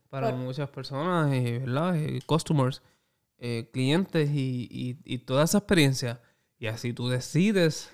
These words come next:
Speaker 1: si quieres estar todos los días en ese ambiente, ¿me entiendes?
Speaker 2: Esa iniciativa que tienes tú como hermano, que la deberían tener, eh,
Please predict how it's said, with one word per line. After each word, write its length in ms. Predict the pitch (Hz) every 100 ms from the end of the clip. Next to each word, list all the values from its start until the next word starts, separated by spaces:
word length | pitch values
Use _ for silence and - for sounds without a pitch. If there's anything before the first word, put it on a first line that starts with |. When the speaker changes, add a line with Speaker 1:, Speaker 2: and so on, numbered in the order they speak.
| _ _
Speaker 1:
si 240 | - 135
quieres 320 | - 127 131
estar 380 | 147 - 127 156
todos 240 | - 139 135
los 160 | 131
días 160 | 127 147
en 80 | 170
ese 140 | 143
ambiente, 400 | 131 117 139 160
¿me 80 | 127
entiendes? 380 | 123 175 175 113 - _ _ -
Speaker 2:
Esa 240 | 208 233
iniciativa 480 | 240 262 269 277 262
que 120 | 262
tienes 280 | 254 262 254
tú 140 | 262
como 180 | 247 247
hermano, 560 | 247 240 233 190 175 190 _ _ _
que 340 | - 196 185 185
la 160 | 185
deberían 400 | 185 185 180 175
tener, 480 | 175 214 226 226 220 -
eh, 600 | 208 202 196 185 185